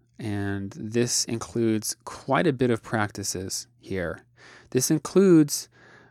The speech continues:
um, well, I'll start with the subtle, the subtle first.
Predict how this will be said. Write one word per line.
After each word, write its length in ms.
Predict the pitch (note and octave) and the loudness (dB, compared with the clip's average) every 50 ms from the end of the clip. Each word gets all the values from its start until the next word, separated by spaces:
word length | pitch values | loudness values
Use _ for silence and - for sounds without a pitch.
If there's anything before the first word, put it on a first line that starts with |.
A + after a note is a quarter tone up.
| _ - | _ -4
um, 580 | B2+ B2+ B2+ B2 A#2+ A#2+ A#2 A2+ A2 F#2+ - - _ _ _ _ _ _ _ _ _ _ _ _ _ _ _ _ - - - - | 0 2 4 4 6 6 6 4 2 -2 -6 -10 _ _ _ _ _ _ _ _ _ _ _ _ _ _ _ _ -20 -20 -6 0
well, 120 | C3+ B2+ | 4 6
I'll 60 | B2 A#2 | 6 6
start 200 | - - D3+ D3+ | 6 6 6 6
with 100 | C#3+ - | 4 2
the 80 | A2+ | 2
subtle, 440 | - - A2+ G2+ F#2+ F2+ F2 F#2 - _ _ _ _ _ - | 0 0 0 0 0 -2 -4 -6 -10 _ _ _ _ _ -12
the 80 | - - | -8 -6
subtle 280 | - - G#2 G2 F#2 | -4 -4 -4 -4 -6
first. 520 | - - F#2 F#2+ F#2 G2+ - - - - | -6 -6 -8 -8 -8 -8 -10 -12 -14 -16